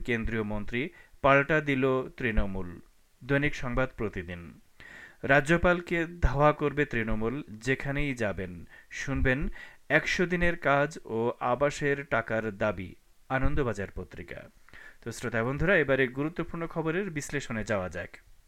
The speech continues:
নির্বাচন নিয়ে কেন এত মাথা ব্যথা? প্রধানমন্ত্রী শীর্ষক খবরে দৈনিক মানব জমিন লিখেছে, নির্বাচন নিয়ে বিদেশিদের আগ্রহের প্রসঙ্গে প্রধানমন্ত্রী শেখ হাসিনা বলেছেন, আজকে দেশের যতটুকু অর্থনৈতিক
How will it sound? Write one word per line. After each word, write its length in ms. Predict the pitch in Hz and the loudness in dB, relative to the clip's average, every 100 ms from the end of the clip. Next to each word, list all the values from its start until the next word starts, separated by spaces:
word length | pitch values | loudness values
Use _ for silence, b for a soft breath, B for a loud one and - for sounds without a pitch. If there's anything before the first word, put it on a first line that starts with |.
| _ - _ _ _ _ - B B B B B - 147 | _ -20 _ _ _ _ -20 B B B B B 4 6
নির্বাচন 420 | 156 190 190 214 208 | 8 6 4 0 0
নিয়ে 140 | 147 196 - | -2 0 4
কেন 160 | 143 196 - 170 | 4 4 2 0
এত 100 | 170 135 | 0 0
মাথা 220 | 117 131 131 | 0 0 0
ব্যথা? 280 | 131 143 185 254 135 | -2 -2 -4 -4 -4
প্রধানমন্ত্রী 540 | 123 113 104 107 139 220 | -2 -2 -4 -4 -8 -4
শীর্ষক 320 | 170 160 170 - | -2 0 -2 -2
খবরে 280 | 160 170 160 120 | -4 -2 0 2
দৈনিক 280 | 127 135 127 127 | 2 0 0 2
মানব 220 | 123 156 143 | 2 -2 0
জমিন 240 | 123 117 123 | 0 0 -2
লিখেছে, 360 | 120 139 - 156 208 B B B - 139 | -2 -4 -2 -2 -2 B B B 2 6
নির্বাচন 440 | 143 160 165 180 | 8 6 4 0
নিয়ে 180 | 185 185 139 | -2 -4 -2
বিদেশিদের 520 | 131 143 143 151 147 143 123 | 0 0 -2 2 4 4 2
আগ্রহের 400 | 120 120 127 127 139 135 - | -4 -2 0 0 -2 -8 -6
প্রসঙ্গে 500 | 120 110 127 123 135 170 B B - | -6 -4 -4 2 2 2 B B 0
প্রধানমন্ত্রী 480 | 147 185 190 185 190 | 4 6 8 6 2
শেখ 140 | 165 147 | -4 -2
হাসিনা 300 | 160 - 220 | -2 -2 -2
বলেছেন, 440 | 180 110 110 143 156 110 B B B - | 0 -2 -2 -2 -4 -6 B B B 0
আজকে 260 | 147 - 180 113 123 | 0 0 0 2 0
দেশের 260 | 123 143 123 131 | 2 2 2 0
যতটুকু 400 | 135 170 175 170 123 | -2 -4 -6 -2 2
অর্থনৈতিক 500 | 143 - 165 156 165 | 0 2 0 0 -2